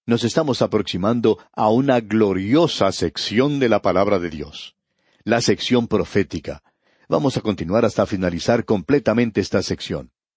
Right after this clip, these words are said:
En nuestro próximo programa, Dios mediante, vamos a hablar algo acerca del profeta Isaías, ya que vamos a comenzar con sus profecías. También hablaremos acerca de sus profecías, y entonces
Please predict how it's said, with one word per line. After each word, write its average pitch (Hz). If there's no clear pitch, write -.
En 139
nuestro 139
próximo 120
programa, 113
Dios 82
mediante, 107
vamos 147
a -
hablar 110
algo 110
acerca 110
del 95
profeta 98
Isaías, 104
ya 85
que 92
vamos 92
a 90
comenzar 92
con 95
sus -
profecías. 90
También 120
hablaremos 104
acerca 107
de 95
sus 85
profecías, 107
y 156
entonces 151